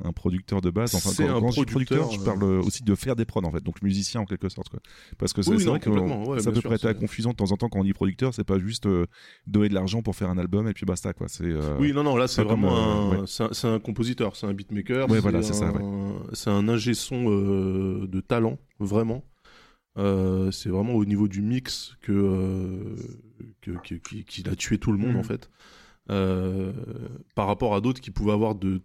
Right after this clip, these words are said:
Speaker 2: très bonnes idées d'instru avec des bons samples, et cetera. Mais docteur Dre, lui, tu lui ramenais ça et il te twistait le truc au niveau du mix où, en fait, c'était imparable. Et puis,
Speaker 1: Et
Speaker 2: c'est
Speaker 1: voilà.
Speaker 2: quelqu'un qui, euh, qui, qui, qui est vraiment à l'écoute, euh, de son époque, hein. Euh,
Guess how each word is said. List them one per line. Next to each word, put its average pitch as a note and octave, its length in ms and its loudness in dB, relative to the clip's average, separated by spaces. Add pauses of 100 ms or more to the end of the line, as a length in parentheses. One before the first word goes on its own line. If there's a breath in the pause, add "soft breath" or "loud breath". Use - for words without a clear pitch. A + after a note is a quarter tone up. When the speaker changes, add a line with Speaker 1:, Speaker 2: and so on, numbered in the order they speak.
(140)
Speaker 2:
très - 160 2
bonnes A#2 240 2
idées A2 300 0
d'instru A2 500 -2
avec G2 220 -4
des G2 100 0
bons G2+ 200 -2
samples, A2+ 280 -8
et G2+ 80 -6
cetera. G#2+ 400 -2
Mais G#2 140 -2
docteur G2+ 280 0
Dre, A2+ 100 0
lui, A#2 180 -4
tu - 120 -12
lui F#2+ 80 -4
ramenais G2+ 280 -2
ça B2 300 -4
et F#2 340 -4 (720 loud breath)
il - 80 -12
te - 100 -4
twistait A#2+ 360 -2
le A2+ 60 0
truc B2+ 220 -4
au A2+ 60 0
niveau G#2 240 0
du G2 120 -6
mix B2+ 300 -6
où, G2 380 -4 (400)
en - 60 -20
fait, A2 180 -8
c'était G#2+ 240 -8
imparable. G#2+ 480 -6 (840 loud breath)
Et - 40 -16
puis, C3 120 -4
Speaker 1:
Et - 60 2
Speaker 2:
c'est - 60 2
Speaker 1:
voilà. A2 160 2
Speaker 2:
quelqu'un C#3 120 -2
qui, A#2+ 180 2
euh, G2+ 560 2
qui, F#2+ 320 -6 (180)
qui, F#2+ 540 -6
qui - 120 -6
est F#2 40 -4
vraiment A2+ 500 0
à G2+ 80 4
l'écoute, G#2+ 520 -2 (160)
euh, F#2+ 240 -2
de F#2+ 120 -2
son F#2+ 220 -2
époque, B2 280 -2
hein. A2 260 -4
Euh, F#2 320 -4